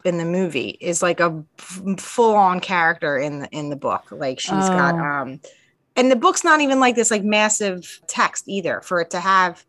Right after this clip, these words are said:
Speaker 1: to produce two epic films.
Speaker 2: Yeah.
Speaker 1: It's not this, like, you know, thousand-page book either. What else?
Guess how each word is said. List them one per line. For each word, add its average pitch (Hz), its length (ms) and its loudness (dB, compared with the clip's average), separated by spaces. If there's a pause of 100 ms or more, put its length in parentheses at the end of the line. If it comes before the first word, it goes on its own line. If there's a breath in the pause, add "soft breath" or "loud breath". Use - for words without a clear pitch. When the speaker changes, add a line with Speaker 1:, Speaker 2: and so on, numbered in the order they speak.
(120)
Speaker 1:
to 185 180 -4 (220)
produce 214 360 -2
two 214 540 -4 (520)
epic 185 360 -2
films. 160 840 -4
Speaker 2:
Yeah. 190 380 4
Speaker 1:
It's 151 60 -4
not 170 160 -2
this, 160 220 -8
like, 151 340 -4 (200)
you 180 140 -4
know, 120 260 -6 (560)
thousand-page 165 720 0
book - 300 -4
either. - 360 -8 (580 soft breath)
What 190 100 2
else? - 400 -4